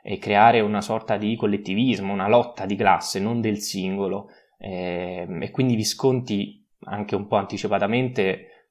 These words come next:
eh, cerca di urlare in modo, <laughs> in modo silenzioso, in modo documentaristico,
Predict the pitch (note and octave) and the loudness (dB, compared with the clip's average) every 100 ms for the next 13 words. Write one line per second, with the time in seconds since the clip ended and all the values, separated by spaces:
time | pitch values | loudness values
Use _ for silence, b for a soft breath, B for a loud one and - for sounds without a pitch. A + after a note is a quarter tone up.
0 | _ - F2+ F#2 - A2+ - G#2+ G#2 G#2 | _ -14 -12 -12 -2 -2 0 0 2 6
1 | A2+ A2+ G#2 G2 G2+ G#2 G#2 G#2+ - B2 | 8 10 8 4 2 2 0 0 -4 -6
2 | A2 G#2+ A2 A2+ G#2 G2+ - C3+ B2+ G#2+ | -4 0 2 2 2 0 4 6 6 6
3 | G#2 G#2 G#2+ G#2 A2 G#2 G#2+ B2 C#3+ A#2 | 2 2 2 0 0 -2 0 0 0 0
4 | G#2+ | 0